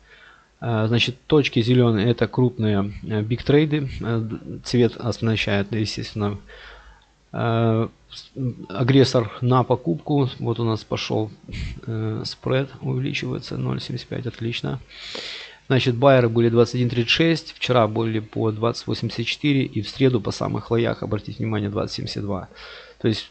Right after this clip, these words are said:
м, продавцы были, но мы уже этот уровень, грубо говоря, прошли на этой,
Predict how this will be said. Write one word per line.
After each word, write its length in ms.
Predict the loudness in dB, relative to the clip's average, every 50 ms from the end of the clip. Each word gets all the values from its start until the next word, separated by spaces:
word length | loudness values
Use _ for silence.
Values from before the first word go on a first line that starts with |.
| -14
м, 180 | -10 -10 -10 -8 -2 2
продавцы 460 | 4 6 6 6 4 4 4 4 4
были, 300 | 4 4 4 4 4 4
но 240 | 4 4 4 2 2
мы 240 | 2 2 2 4
уже 260 | 4 2 2 2 0 0
этот 220 | -2 -2 -2 -2
уровень, 300 | 0 0 0 0 -2 -4 -6 -8
грубо 240 | -8 -6 -6 -4 -4
говоря, 160 | -4 -4 -4
прошли 360 | -2 -2 -2 -2 -2 -4 -4
на 140 | -4 -4 -4
этой, 220 | -4 -4 -4 -6